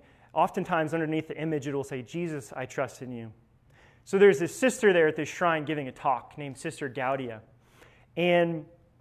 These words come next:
I don't remember much about the talk, but I remember one line that just rocked my world.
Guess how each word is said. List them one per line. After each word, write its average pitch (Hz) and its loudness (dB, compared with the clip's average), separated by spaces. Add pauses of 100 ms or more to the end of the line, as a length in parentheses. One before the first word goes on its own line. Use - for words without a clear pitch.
(1300)
I 160 6
don't 277 6
remember 277 4
much 190 2
about 160 4
the 135 -10
talk, - -6 (200)
but 165 0
I 165 6
remember 185 2
one 170 2
line 175 0 (440)
that 147 -4
just 147 -6
rocked 143 0
my 151 -2
world. 120 -6